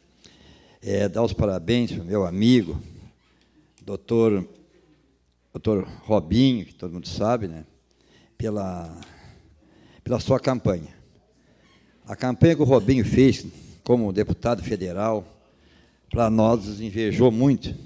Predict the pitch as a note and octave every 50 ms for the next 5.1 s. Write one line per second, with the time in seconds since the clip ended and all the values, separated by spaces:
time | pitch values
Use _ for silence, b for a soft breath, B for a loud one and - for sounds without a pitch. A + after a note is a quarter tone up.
0 | - - G#2 G#2+ A2 A2+ A2 A2 A#2+ C3+ D#3+ E3 D3 C3 - - - B2+ G#2 A#2
1 | G#2+ - G#2 G2 - F2+ D#2+ D2 C#2+ _ _ _ _ _ _ _ b b b b
2 | b b b b - - A2+ A2 F2 G#2+ C3 D3 D3+ D3+ C#3+ C#3+ - - _ _
3 | _ _ _ _ _ B B B B B B A2+ A#2 A2+ - - - C3 B2+ A2+
4 | - - A2 G#2 F#2+ - - - G2+ G2 - A2 G2+ F2+ - - B2+ C3+ A#2+ F#2
5 | D#2+